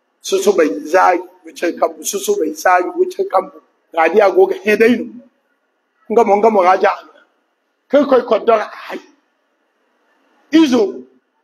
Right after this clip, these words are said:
hala ga sintin ka sanni dondon wiza Qur'ana kul go bon gora.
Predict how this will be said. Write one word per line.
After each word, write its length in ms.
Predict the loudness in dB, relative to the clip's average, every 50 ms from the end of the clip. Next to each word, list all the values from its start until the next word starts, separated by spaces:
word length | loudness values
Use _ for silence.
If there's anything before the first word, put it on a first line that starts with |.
| _ _ _ _ _
hala 380 | -4 0 2 4 4 4 4 2
ga 100 | 0 -2
sintin 540 | -2 -2 0 0 0 -2 -2 -6 -6 -4 -4
ka 80 | -6 -6
sanni 460 | -4 -4 -4 -4 -4 -6 -8 -6 -4
dondon 400 | -2 -2 -2 0 0 0 0 2
wiza 280 | 2 2 4 4 2 2
Qur'ana 460 | 2 0 0 0 2 0 2 2 2 0
kul 140 | 0 -2 -2
go 140 | -2 -2 -2
bon 140 | -2 -4 -6 -6
gora. 220 | -16 -20 -20 -20